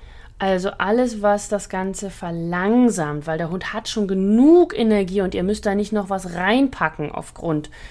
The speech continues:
der Belohnung. Ich weiß noch ganz am Anfang, also ich hab Baiko damals gerade erst bekommen und habe dann in einem Hundeverein angefangen mit, mit Unterordnung, wie man's halt so macht.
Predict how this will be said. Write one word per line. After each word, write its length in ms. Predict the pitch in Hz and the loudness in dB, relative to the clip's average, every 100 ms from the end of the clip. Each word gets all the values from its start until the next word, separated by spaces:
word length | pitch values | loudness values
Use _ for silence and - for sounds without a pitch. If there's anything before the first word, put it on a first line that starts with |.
| - - - | -20 -12 -4
der 100 | 151 | -2
Belohnung. 540 | 147 139 139 143 160 - - - - - - - | -2 -4 -8 -10 -14 -18 -20 -20 -20 -20 -16 -2
Ich 40 | |
weiß 180 | 180 - | -2 0
noch 160 | 214 | -4
ganz 240 | - 269 294 | -2 -2 -2
am 160 | 254 | -4
Anfang, 340 | - 185 185 - | -4 -6 -6 -6
also 160 | 175 | -6
ich 100 | 180 | -8
hab 200 | 196 - | -10 -8
Baiko 360 | - 185 208 233 | -4 -4 -2 -4
damals 540 | 214 190 190 185 185 | -2 -2 -2 -4 -6
gerade 380 | - - 214 240 | -8 0 2 2
erst 260 | - 196 - | 0 -4 -8
bekommen 380 | 196 180 170 180 | -6 -4 -4 -4
und 140 | 165 | -4
habe 220 | 175 170 | -4 -4
dann 360 | 170 165 165 165 | -4 -4 -4 -6
in 220 | - 147 | -10 -12
einem 260 | - 143 160 | -10 -6 -2
Hundeverein 600 | 262 240 208 202 202 196 | 0 0 0 0 -2 -2
angefangen 760 | 185 175 170 170 165 165 160 | -6 -8 -8 -6 -4 -4 -6
mit, 260 | 147 - - | -8 -10 -12
mit 260 | 165 - | -12 -10
Unterordnung, 580 | - 220 - 180 180 170 | -8 -4 -2 -2 -2 -4
wie 80 | 180 | -4
man's 220 | 151 - | -4 -4
halt 140 | - | -6
so 100 | - | -6
macht. 340 | 143 214 - | -6 -6 -6